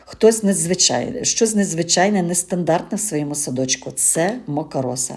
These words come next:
Рекомендація. Ось сусідка її поряд. Лавсонг. Заслужена друга,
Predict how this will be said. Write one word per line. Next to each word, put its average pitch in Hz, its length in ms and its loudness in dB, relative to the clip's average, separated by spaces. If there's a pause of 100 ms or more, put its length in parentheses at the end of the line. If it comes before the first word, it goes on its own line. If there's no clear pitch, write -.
Рекомендація. 147 840 -2 (420)
Ось 247 260 6
сусідка - 580 -2
її 139 420 -2 (420)
поряд. 151 480 0 (500)
Лавсонг. 147 560 -2 (760)
Заслужена 175 920 2 (120)
друга, 156 560 0